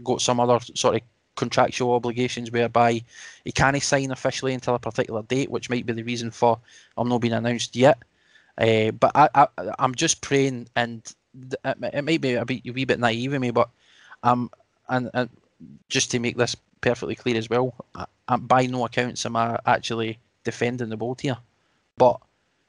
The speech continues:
because, well, first and foremost, this season and the way the club's been run at the minute is an absolute joke. It's, it's worse, I'd say, than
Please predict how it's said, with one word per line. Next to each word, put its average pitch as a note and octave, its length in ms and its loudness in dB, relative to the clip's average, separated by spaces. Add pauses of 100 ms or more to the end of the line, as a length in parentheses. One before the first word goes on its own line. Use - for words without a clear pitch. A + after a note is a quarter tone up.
because, A#2+ 520 0 (140)
well, A2+ 220 -2 (360)
first - 260 -2
and A2+ 100 -8
foremost, A2+ 520 -6 (140)
this B2 220 0
season - 680 -6
and A#2 100 -6
the A#2 60 -6
way A#2 140 -2
the A2+ 80 -2
club's A#2 260 -2
been A2 200 -8
run A#2 140 -4
at B2+ 80 -4
the A#2 60 -4
minute A2+ 260 -4
is - 480 -8 (180)
an A#2 160 0
absolute A2+ 380 -4
joke. B2 280 -4
It's, - 240 -8 (880)
it's - 260 -10
worse, - 500 -2 (640)
I'd A2+ 180 0
say, A2 280 -2
than A2 260 -6